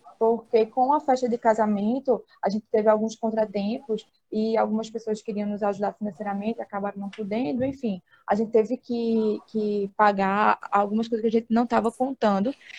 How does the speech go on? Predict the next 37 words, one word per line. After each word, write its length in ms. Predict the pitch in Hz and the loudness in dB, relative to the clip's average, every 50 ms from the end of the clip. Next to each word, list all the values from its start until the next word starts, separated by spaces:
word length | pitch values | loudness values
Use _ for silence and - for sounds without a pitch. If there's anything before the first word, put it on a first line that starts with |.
| - - - | -14 -2 2
e 100 | 262 262 | 6 6
acabou 680 | 269 294 - 302 302 240 233 - - 254 311 320 - _ _ _ - | 6 6 4 0 0 4 4 6 8 8 6 6 4 _ _ _ 4
começando 640 | 269 277 285 302 302 - - - 294 285 320 330 | 6 6 6 6 4 2 2 0 -2 0 2 2
a 80 | 339 320 | 0 0
vida 240 | 277 302 247 285 277 | 0 0 0 0 0
a 40 | 247 | 2
dois 480 | 214 214 208 208 208 226 285 - - _ _ _ - | 4 4 4 4 4 2 2 -2 -4 _ _ _ -2
numa 240 | - 240 240 262 277 | 0 2 2 2 2
situação 600 | 269 285 277 - 277 269 269 262 262 254 240 240 | 0 -2 -2 2 4 4 4 4 2 -2 -4 -2
financeira 520 | 240 262 247 254 262 262 247 226 233 247 | -2 -2 -2 -2 -2 0 0 2 2 2
um 60 | 269 262 | 0 2
pouco 240 | - 247 247 - | 0 0 2 2
apertada. 760 | 262 269 - 330 - - - 262 208 190 185 180 180 - - - _ _ _ _ _ _ _ _ _ - | -2 -2 -2 -6 -4 -2 4 6 6 6 6 6 2 -2 -2 -12 _ _ _ _ _ _ _ _ _ -2
E 140 | 233 247 | -2 -2
pra, 320 | 254 - 277 269 294 320 - _ _ _ _ _ - | 2 4 6 6 6 4 2 _ _ _ _ _ 0
pra 160 | 285 285 285 | 4 4 4
piorar 380 | 285 - 311 302 285 254 240 240 | 4 4 6 8 8 8 8 4
um 40 | 220 | 2
pouquinho 280 | - 196 202 - 233 | 0 -4 -2 -2 -2
a 40 | 220 214 | -2 -2
nossa 100 | 214 - | -4 -6
situação, 920 | - 226 - - 214 214 214 - 226 208 202 220 254 285 277 254 240 - _ _ _ _ - | -10 -8 -2 2 0 0 2 0 -4 -2 0 0 0 0 0 -2 -2 -6 _ _ _ _ 2
eu 220 | 214 214 226 247 | 4 6 6 6
tava 840 | 247 247 254 233 233 226 214 226 247 240 240 233 233 226 226 226 226 226 | 4 4 4 4 4 4 4 2 2 2 4 2 2 2 0 -2 -4 -6
já 200 | 214 214 220 214 | -2 0 2 4
há 20 | |
algum 300 | 214 220 220 220 262 262 | 4 4 4 2 -2 -2
tempo 640 | - 240 214 220 220 220 - 262 254 247 240 226 - _ _ - 226 | 0 0 0 0 0 2 2 4 4 4 4 2 -2 _ _ -2 0
meio 200 | 226 220 226 208 | 2 2 2 2
desestimulada 680 | 190 214 214 - - 233 254 262 233 202 196 226 247 | -2 -6 -10 -8 -6 -4 -2 0 2 2 2 2 0
no 100 | 233 214 | -2 -2
meu, 280 | 208 196 190 190 185 185 | -2 -2 0 -2 -2 -2
no 100 | 190 196 | -4 -4
meu 160 | 196 196 196 | -4 -4 -4
emprego, 520 | 214 240 - - 208 208 202 220 254 254 | -4 -6 -6 -6 -6 -2 0 0 0 0
querendo 380 | 254 - 247 220 220 220 220 220 | 0 0 0 0 2 2 0 0
mudar. 560 | 214 220 240 262 214 226 208 196 214 - - | 0 0 0 0 2 2 4 4 4 2 0